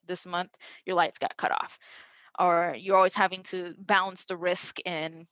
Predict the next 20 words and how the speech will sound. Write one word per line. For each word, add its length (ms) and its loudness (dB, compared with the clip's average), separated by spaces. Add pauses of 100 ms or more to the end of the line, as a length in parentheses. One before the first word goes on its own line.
(400)
decide 360 2
what's 220 -10
gonna 180 -4
be 120 -10
best 240 -6
for 60 -14
you 80 -16
in 60 -18
the 60 -10
moment. 380 -8
So 380 -2 (340)
that 260 6
part 300 6
of 160 2
cybersecurity 720 -2 (140)
actually 440 2
came 320 -6 (340)
natural 340 -8
to 60 -18
me. 180 -16